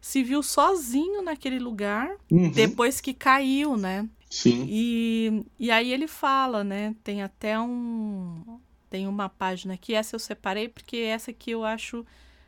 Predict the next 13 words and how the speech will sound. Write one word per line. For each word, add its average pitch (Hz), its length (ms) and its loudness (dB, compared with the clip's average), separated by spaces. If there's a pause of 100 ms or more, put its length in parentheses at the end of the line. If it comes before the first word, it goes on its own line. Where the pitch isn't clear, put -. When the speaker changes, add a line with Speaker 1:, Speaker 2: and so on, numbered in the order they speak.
(120)
Speaker 1:
acho 208 300 -6
bem 226 280 -2
legal 247 360 -2
da 233 100 -6
gente 226 240 -6
falar, 196 560 -2
que - 140 -10
ele 208 80 -4
fala 226 220 -4
assim, 254 540 -4
"E 302 160 0
os 508 160 -2
mortais?" 180 1000 -6